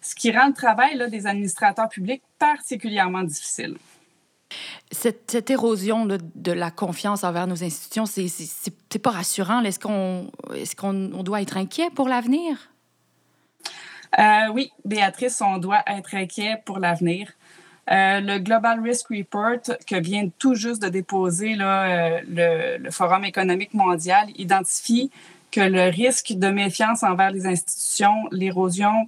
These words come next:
Speaker 1: puis la polarisation sociale, ben, c'est au top cinq des risques majeurs mondiaux auxquels nous allons devoir faire face d'ici les deux prochaines années.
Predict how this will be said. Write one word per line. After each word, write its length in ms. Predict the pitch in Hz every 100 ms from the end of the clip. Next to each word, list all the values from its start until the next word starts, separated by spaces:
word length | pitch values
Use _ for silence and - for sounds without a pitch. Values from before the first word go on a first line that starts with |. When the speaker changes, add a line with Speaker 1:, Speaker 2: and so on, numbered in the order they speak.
| -
Speaker 1:
puis 80 | 202
la 120 | 190
polarisation 760 | 180 185 180 170 180 170 180 202
sociale, 720 | - 170 160 202 202 220 214
ben, 140 | 180 185
c'est 180 | 165 214
au 100 | 214
top 280 | - 226
cinq 600 | - - 214 220 226 - - _ - _
des 180 | - 190
risques 280 | 190 214 -
majeurs 420 | 208 185 180 202
mondiaux 440 | 202 180 165 202 190
auxquels 280 | 180 208
nous 140 | 196 185
allons 200 | 175 180
devoir 360 | 175 170 185
faire 260 | 170 170 165
face 300 | - 196 180
d'ici 300 | 156 - 214
les 160 | 185 165
deux 240 | 175 196
prochaines 500 | 175 175 165 143 160 156
années. 280 | 147 160